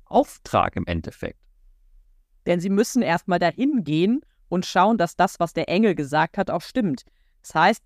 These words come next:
Speaker 2: „Das soll euch als Zeichen dienen.“ Die sagen auch nicht, „Geht“, ja, sondern die sagen, „Wir verkünden eine große Freude.“ Also der Engel sagt, „Ich verkünde eine große Freude, die dem ganzen Volk zuteil s-, werden soll.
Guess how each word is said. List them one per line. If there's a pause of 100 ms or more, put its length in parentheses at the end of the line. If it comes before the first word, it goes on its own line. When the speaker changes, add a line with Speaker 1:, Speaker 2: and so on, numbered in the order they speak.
(100)
Speaker 2:
„Das
soll
euch
als
Zeichen
dienen.“ (420)
Die
sagen
auch
nicht, (140)
„Geht“,
ja, (360)
sondern
die
sagen,
„Wir
verkünden
eine
große
Freude.“
Also
der
Engel
sagt,
„Ich
verkünde
eine
große
Freude,
die
dem
ganzen
Volk
zuteil
s-,
werden
soll.